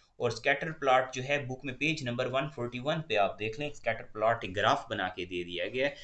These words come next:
ये ग्राफ क्लियर कर रहा है कि कौन सा लेवल ऐसा होगा जिसमें आपकी जितनी डिमांड होगी वर्कर्स की, अ, या पेशेंट्स की, उतने ही वर्कर्स आपके पास अवेलेबल होंगे।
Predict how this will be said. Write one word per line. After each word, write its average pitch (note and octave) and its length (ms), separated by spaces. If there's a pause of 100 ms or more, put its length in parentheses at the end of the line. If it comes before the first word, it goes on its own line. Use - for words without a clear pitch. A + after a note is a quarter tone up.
(220)
ये C#3 100
ग्राफ D#3+ 380
क्लियर C3+ 260
कर A#2 220
रहा A#2 140
है A#2+ 140 (260)
कि C3+ 60
कौन G3 380
सा E3+ 180
लेवल C3 340
ऐसा A#2+ 260
होगा A2+ 560 (240)
जिसमें C3 600
आपकी A#2+ 400
जितनी C#3 440
डिमांड B2 460
होगी C3 460
वर्कर्स C3 600
की, A2 520 (220)
अ, F#2+ 300 (420)
या A2 80
पेशेंट्स E3+ 580
की, C3 260
उतने F#3 220
ही C3 140
वर्कर्स A#2 380
आपके G2+ 300
पास G2+ 260
अवेलेबल G2 440
होंगे। F2+ 440